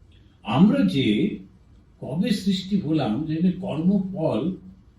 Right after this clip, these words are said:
তা আমি যখন একদম প্রথম জন্মেছিলাম,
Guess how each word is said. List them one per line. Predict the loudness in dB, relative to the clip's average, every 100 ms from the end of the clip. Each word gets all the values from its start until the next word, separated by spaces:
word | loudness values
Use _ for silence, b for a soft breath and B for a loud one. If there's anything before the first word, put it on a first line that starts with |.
| -18
তা | -12
আমি | 0 2
যখন | 4 2 0 -4
একদম | -8 -12 -14 -10 0 2 2
প্রথম | 0 -4 0 2 6
জন্মেছিলাম, | 6 4 2 -2 -4 -10 -10 -12